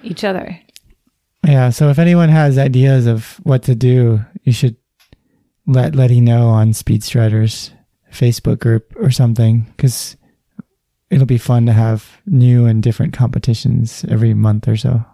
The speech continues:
Speaker 1: Yes, that's right. So with that, Ryan, do you have anything else to say about competitiveness?
Speaker 2: Yes, I'm gonna get the last word in today.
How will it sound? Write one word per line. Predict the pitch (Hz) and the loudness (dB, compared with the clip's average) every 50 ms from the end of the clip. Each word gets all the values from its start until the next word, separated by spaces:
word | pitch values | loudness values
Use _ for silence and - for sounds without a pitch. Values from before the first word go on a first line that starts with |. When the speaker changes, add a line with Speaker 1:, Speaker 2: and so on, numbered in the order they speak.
| _ _ _ _ _ _ _ | _ _ _ _ _ _ _
Speaker 1:
Yes, | - 190 190 - - 185 - - - - - - - - _ _ | -12 -12 -10 -10 -10 -10 -8 -8 -6 -8 -8 -10 -14 -20 _ _
that's | - 190 185 - - - | -20 -20 -18 -16 -16 -14
right. | - 185 175 175 - - - - | -12 -12 -14 -14 -16 -20 -20 -14
So | - - 254 262 262 262 254 247 - _ _ - - - _ - | -8 -6 -4 -2 -2 -2 -4 -6 -10 _ _ -20 -20 -20 _ -8
with | 285 294 294 | -6 -6 -4
that, | 359 359 392 339 240 240 - - | -4 -4 -4 -6 -8 -14 -14 -10
Ryan, | 269 269 294 311 320 330 330 339 | -6 -6 -4 -4 -4 -4 -4 -4
do | 311 | -2
you | 294 294 320 320 | -2 -2 -4 -4
have | 330 330 311 | -4 -4 -4
anything | 330 311 302 311 - 294 277 269 - | -4 -4 -4 -4 -4 -4 -6 -4 -4
else | - 269 339 339 - - | -4 -6 -6 -8 -12 -10
to | - 311 269 | -8 -8 -8
say | - - 285 262 262 233 233 | -6 -6 -6 -6 -6 -6 -6
about | - 247 220 208 202 247 240 240 240 247 247 - | -8 -8 -6 -6 -4 -4 -2 -2 -4 -4 -6 -10
competitiveness? | - - 247 240 220 254 277 285 302 302 311 311 277 294 302 311 311 311 - - 247 - - - - - - - - _ _ _ _ _ _ _ _ _ | -10 -8 -6 -6 -4 -4 -6 -4 -4 -4 -6 -6 -6 -6 -6 -4 -4 -6 -6 -8 -12 -14 -16 -18 -18 -18 -20 -20 -20 _ _ _ _ _ _ _ _ _
Speaker 2:
Yes, | - 131 131 123 123 117 - | -2 0 0 0 0 0 0
I'm | 127 120 | 0 2
gonna | 120 117 123 | 2 2 2
get | 123 120 - | 0 0 0
the | 131 120 | -2 -2
last | 123 123 117 113 - - | 0 0 -2 -2 -2 0
word | 120 113 113 | 2 2 4
in | 117 123 120 117 | 4 4 2 2
today. | - - 131 120 117 120 117 | 2 0 0 2 2 2 0